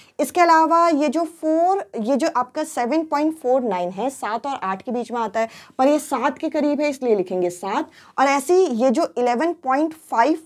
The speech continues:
वन है, ये देखिए पॉइंट फ़ाइव के पास है पर ये आपका थोड़ा सा आगे की तरफ शिफ्ट है वन लिखने की वजह से। तो ये ग्यारह और बारह के बीच में आएगा और बारह के पास इसका झुकाव है तो नीचे आएगा आपका बारह। तो देखिए ऐसा ऑप्शन आपको देखना है जिसमें three into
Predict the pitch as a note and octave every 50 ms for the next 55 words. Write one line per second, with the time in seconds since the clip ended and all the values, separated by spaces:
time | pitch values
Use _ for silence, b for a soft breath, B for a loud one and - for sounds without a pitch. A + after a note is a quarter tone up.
0 | - F3+ F3+ A3 A3+ A#3+ A#3 F3+ - - b b b b b b b C4 C4+ D#4
1 | D#4 - F4+ F#4 - - C4+ B3 C#4+ F4 G4 - - - A#3+ A3 C4 C4+ - _
2 | _ E4+ F4 E4+ - A3 F#3 G#3 A3 - A3 C#4+ G#4 - _ _ - C#4 C#4 B3+
3 | A#3+ C4+ D4 D#4 - A3+ G#3+ G3+ - G#3 G#3 G#3+ - - D#4+ F4 F4+ F#4 F4+ -
4 | F#4+ - - G#3+ G3 G3 G3 G#3+ F#3+ B3 A3+ A#3+ G#3+ A3 G3 - - G#3 F#3+ -
5 | _ B3 D#4 G#4+ G#4+ _ G3 E3+ G3+ G3 G3 - D#3+ D#3 D#3 - D3+ D3 - D#3
6 | D3 D3+ D3+ D#3 D3+ - B B B B B B B - D4 D4+ D4+ D4 A#3 G#3
7 | G3 A#3+ A3 A#3+ - D#4 G#3+ G#3 - A3 G3 F#3 F3+ G3+ A3 - - A3+ A#3+ A#3
8 | B3+ B3 A3+ A#3 A3 D4+ D#4 D4 G#3 F#3+ G3 A3 C4+ C4+ D4+ D4 - - D4 -
9 | - G3+ F#3+ G#3+ G#3+ G#3 G#3 G#3 - A3 G3 - - _ - E3+ E3 E3 E3 G3+
10 | C4 E4 - C4+ A3+ F#3 D#3 D3 - E3 D3 C3+ C#3 C3 D3 C3+ - - - D#3
11 | - - - - - B B B B B B _ C#4+ C#4 D4+ D4+ D4 - F4 -
12 | - A3+ A3+ A3+ D#4 D#4 D4+ C#4+ C#4+ - D4 C#4+ C4 A#3+ A#3 - B3+ G#3 F#3+ F3+
13 | F3 - A#3 B3 C4 A#3+ F#3+ G3+ - A3 A3 B3 C#4 C4+ B B B B _ _
14 | - D#4+ C#4+ D4+ F4 F4+ - - B3 A#3 A3+ A#3 C4+